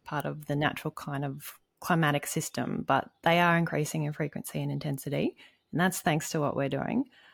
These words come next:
Um, that rem-, means there are reported disaster losses are gonna be increasing too. Um, and whether or not that does bump it up to, you know, number one, number two concern,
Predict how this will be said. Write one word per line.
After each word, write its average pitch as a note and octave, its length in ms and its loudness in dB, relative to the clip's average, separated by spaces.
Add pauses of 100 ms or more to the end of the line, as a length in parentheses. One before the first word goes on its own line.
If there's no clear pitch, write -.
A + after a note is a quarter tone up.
(220)
Um, C#3 540 0
that - 160 2
rem-, D#3 160 0 (160)
means D3 340 -2
there C#3 140 -2
are - 200 -6 (120)
reported C3+ 640 -6 (100)
disaster C#3 500 -2
losses E3 640 0
are D3 40 -2
gonna D3 220 -2
be C3+ 300 -2 (240)
increasing C#3 540 -6
too. - 460 -2 (540)
Um, C3+ 680 -2 (100)
and C#3 160 -2
whether C#3 240 -2
or C3+ 40 -2
not C3+ 240 -4
that A#2 200 -4 (320)
does F#3+ 240 2
bump D#3+ 220 2
it D#3 80 2
up D3+ 200 4
to, D3+ 300 0
you D#3+ 120 0
know, D3+ 140 2
number D#3 240 0
one, D#3 200 6
number D3+ 180 4
two E3+ 220 2
concern, D#3 640 0